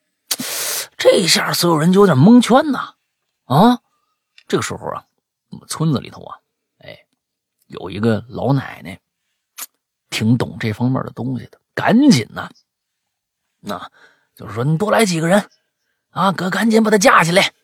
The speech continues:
给架灵堂去。最后啊，四个小伙子勉强把他架到灵堂的。这见到死者的儿子儿媳妇之后啊，这大声的这个哭啊，就变成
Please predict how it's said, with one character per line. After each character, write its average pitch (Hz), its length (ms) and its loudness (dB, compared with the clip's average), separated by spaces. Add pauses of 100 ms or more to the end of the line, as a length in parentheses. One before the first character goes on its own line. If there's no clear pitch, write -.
(200)
给 156 140 0
架 - 140 0
灵 180 200 6
堂 247 220 6
去。 269 100 4 (1080)
最 - 140 -2
后 - 260 -4
啊， - 100 -20 (520)
四 311 360 4
个 139 80 4
小 170 160 6 (140)
伙 104 320 -4
子 - 240 2
勉 113 420 2
强 220 420 2 (160)
把 101 120 -6
他 110 100 -4
架 - 160 0
到 127 140 2
灵 110 180 2
堂 110 240 0
的。 - 80 -8 (960)
这 110 100 -6
见 196 320 4
到 117 120 4
死 - 260 4
者 143 160 4
的 92 100 -4
儿 113 260 4
子 185 100 4
儿 127 220 6
媳 226 220 4
妇 202 100 0
之 104 100 -2
后 - 160 -4
啊， - 160 -10 (880)
这 - 120 -14
大 - 300 -8
声 185 220 2
的 165 80 2
这 135 80 0
个 104 80 -6
哭 254 400 0
啊， - 120 -8 (160)
就 131 100 -10
变 165 220 -2
成 160 180 -2